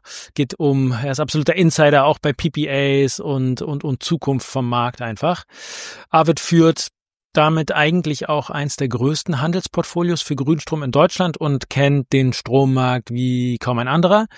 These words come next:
Bringt Handel, Strategie und Regulatorik unter einen Hut.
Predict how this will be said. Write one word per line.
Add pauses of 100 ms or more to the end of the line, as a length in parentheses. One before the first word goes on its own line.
(880)
Bringt
Handel,
Strategie
und
Regulatorik
unter
einen
Hut.